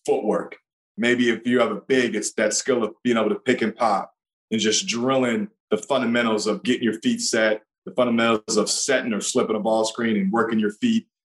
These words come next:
you know, for a guard. Maybe it's just ball handling for ten minutes, but if you're doing it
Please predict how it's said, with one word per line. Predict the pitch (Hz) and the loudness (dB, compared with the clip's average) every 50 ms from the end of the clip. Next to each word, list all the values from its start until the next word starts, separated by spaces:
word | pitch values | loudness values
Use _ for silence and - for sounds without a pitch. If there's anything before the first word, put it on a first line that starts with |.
| _ _ _ - | _ _ _ -8
you | 107 107 | -4 0
know, | 104 104 101 98 - | 0 0 0 -2 -2
for | - 104 101 | -2 -2 -2
a | 87 | 0
guard. | - 120 113 117 113 113 110 110 110 | 0 0 0 2 2 2 2 2 0
Maybe | 117 113 113 110 | 0 -2 0 -2
it's | 107 - - | -2 -4 -4
just | - - 135 - - - | -2 -2 -2 -2 -2 0
ball | 131 117 123 120 | 0 2 2 0
handling | 120 123 120 120 120 120 113 117 | 0 -2 -4 -2 -4 -6 -6 -4
for | 120 | -4
ten | 110 - - 127 123 120 | -2 -2 0 0 2 2
minutes, | 117 117 113 110 - | 2 2 0 0 -2
but | - 107 | -4 -6
if | - - | -6 -6
you're | 104 98 | -8 -6
doing | - 123 123 123 120 117 | -4 -2 0 2 2 2
it | 117 117 | 2 0